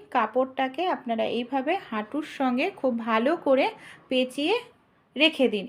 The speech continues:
এটাকে কিন্তু অবশ্যই আপনারা রেখে দেবেন এক থেকে দু ঘন্টার জন্য, মানে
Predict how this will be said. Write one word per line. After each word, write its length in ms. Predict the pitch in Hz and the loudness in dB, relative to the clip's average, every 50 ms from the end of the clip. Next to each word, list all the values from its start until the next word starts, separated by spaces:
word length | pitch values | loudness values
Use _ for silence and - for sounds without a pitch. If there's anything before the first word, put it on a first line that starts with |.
| - - | -2 0
এটাকে 240 | 269 311 339 330 359 | 2 2 2 2 0
কিন্তু 260 | 339 349 349 339 349 | -2 -2 -2 0 2
অবশ্যই 560 | 330 277 247 233 285 330 330 - - 339 330 302 277 | 2 2 2 2 0 -2 -2 -2 -2 0 2 2 0
আপনারা 280 | 269 - 269 269 277 269 | 0 0 -2 0 0 0
রেখে 320 | 247 254 262 254 - 311 311 | 0 0 0 0 0 0 0
দেবেন 320 | 311 320 311 294 339 392 415 - - - - - - - 277 302 | 2 0 0 2 0 -2 -2 -4 -14 -20 -20 -10 -2 0 2 2
এক 60 | 302 - - | 0 -2 -4
থেকে 200 | - 349 339 339 302 | -4 -2 0 0 -2
দু 120 | 254 285 285 | 0 0 -2
ঘন্টার 480 | 254 233 262 262 254 254 254 294 302 269 254 | 0 2 2 2 2 2 2 2 2 2 0
জন্য, 340 | - 233 214 208 202 196 185 175 160 - - - - - - | -2 -4 -4 -4 -4 -6 -6 -6 -8 -8 -12 -18 -18 -10 -4
মানে 140 | 254 254 254 | -2 0 0